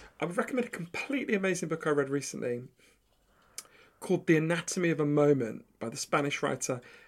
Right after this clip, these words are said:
Javier Cercas, C E R C A S. It's about this, this, i-, i-, it's a completely incredible book, but it's about this,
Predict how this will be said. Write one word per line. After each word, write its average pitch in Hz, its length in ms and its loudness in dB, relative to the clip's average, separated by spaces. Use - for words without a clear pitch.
Javier 156 480 4
Cercas, 135 880 0
C 151 440 -4
E - 40 -4
R 135 240 0
C 135 220 -4
A 123 260 0
S. - 380 -10
It's 165 140 2
about 233 320 2
this, - 200 -2
this, - 220 -6
i-, 135 80 0
i-, - 120 -4
it's - 160 2
a - 20 -18
completely - 800 -2
incredible 131 400 0
book, - 460 -2
but - 80 -6
it's - 140 -8
about 190 420 0
this, - 200 -4